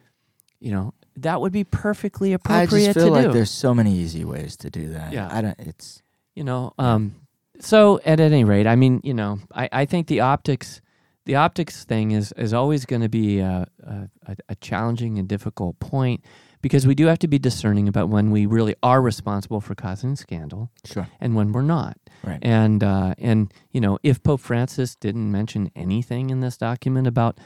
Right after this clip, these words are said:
Speaker 1: the church's traditional teaching on marriage, I would say, "Well, that is a huge problem."
Speaker 2: Yeah.
Speaker 1: But he does. I mean, he leads with that message, and he's trying to put our attention on something different,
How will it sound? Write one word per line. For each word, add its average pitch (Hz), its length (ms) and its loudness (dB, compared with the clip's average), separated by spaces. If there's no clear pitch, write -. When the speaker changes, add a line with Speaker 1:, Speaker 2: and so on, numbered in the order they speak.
Speaker 1:
the 127 80 -2
church's 120 360 -2
traditional 117 460 -4
teaching 113 380 -4
on 107 120 2
marriage, 113 400 0
I 117 120 -2
would 113 140 2
say, 101 320 -4
"Well, 113 220 -6
that 180 300 -8
is 175 300 0
a 160 40 -2
huge 131 320 -4
problem." 85 420 -4
Speaker 2:
Yeah. 107 140 -4
Speaker 1:
But 143 140 0
he 160 80 2
does. 190 400 2
I 127 40 4
mean, 147 180 4
he 165 140 6
leads 185 380 2
with 147 140 2
that 107 160 -2
message, 87 480 -6
and 139 180 4
he's 151 160 4
trying 156 280 2
to 160 220 4
put 107 160 -4
our 127 120 2
attention 127 440 -2
on 120 140 2
something 120 360 -2
different, 131 440 -4